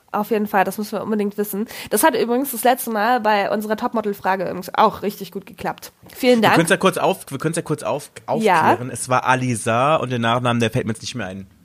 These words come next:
Speaker 2: Irgendwas
Speaker 1: Nee,
Speaker 2: mit
Speaker 1: den
Speaker 2: B. <laughs>
Speaker 1: Ja, aber auf jeden Fall Alisa, G N T M Alisa, von der haben wir geredet. <laughs> Wer jetzt gar nicht
Speaker 2: Die
Speaker 1: weiß,
Speaker 2: war so
Speaker 1: worum es geht.
Speaker 2: süß, ne?
Speaker 1: Ja, die war schon echt niedlich, ne? Ja, aber eben ja leider ein bisschen zu zaghaft.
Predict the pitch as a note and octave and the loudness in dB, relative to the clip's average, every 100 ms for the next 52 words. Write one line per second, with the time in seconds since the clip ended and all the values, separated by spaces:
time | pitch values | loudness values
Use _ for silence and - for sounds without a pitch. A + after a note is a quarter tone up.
0 | _ - - C#4 D#4+ A3+ E3 A2+ G#2+ - | _ -6 0 4 4 2 0 0 -2 -4
1 | - - F#3 F3 F3+ E3 D#3+ D#3+ C3+ - | -2 2 4 2 -4 -4 -8 -10 -14 -20
2 | _ _ _ _ _ _ - C#4 B3+ F3 | _ _ _ _ _ _ 2 4 4 0
3 | - - D4+ C#4+ D4 D4 D4 A#3+ G#3+ G#3 | -2 2 4 4 2 2 4 4 4 2
4 | G3+ A3 A#3 G#3+ B3 A#3 A3 G#3 A3 G#3+ | 2 4 4 2 -2 -2 -4 -6 -6 -8
5 | G3 G3 F#3 F3+ F#3 - - A3 - B3 | -6 -6 -4 -4 -4 -10 -20 -20 -4 -2
6 | A3 G3+ F#3+ F3+ E3+ E3 D#3+ D#3 G3+ B3 | 0 0 0 -4 -8 -6 -4 -2 -2 0
7 | - C4+ G3+ G#3+ G#3+ - F#3 A#3 G3+ E3 | 2 2 2 2 2 0 -2 0 2 2
8 | E3 F3 D#3+ G3 D#3 - C#3 F3 F3+ - | 4 4 4 4 4 2 0 0 -2 -12
9 | - F3 F3 F#3 F3 F3 F#3 E3 - E3+ | -10 -4 -2 -2 -4 -6 -8 -10 -10 -12
10 | E3 D#3+ D#3 D#3+ E3+ G3 D4+ - - - | -10 -8 -10 -8 -4 -2 -2 -10 -14 -12
11 | - - D#3 E3 F#3 - F#3 A#3 D4 D#4 | -12 -12 -10 -10 -12 -2 2 6 6 4
12 | - B3 C4 B3+ B3+ B3 C4+ C4+ C4+ C#4 | 2 -4 -4 -2 -2 0 -2 -4 -8 -10
13 | - D#4 D4+ D#4 - F4+ F4+ G3+ E3+ - | -10 -6 -6 -6 -4 -4 -4 -8 -12 -14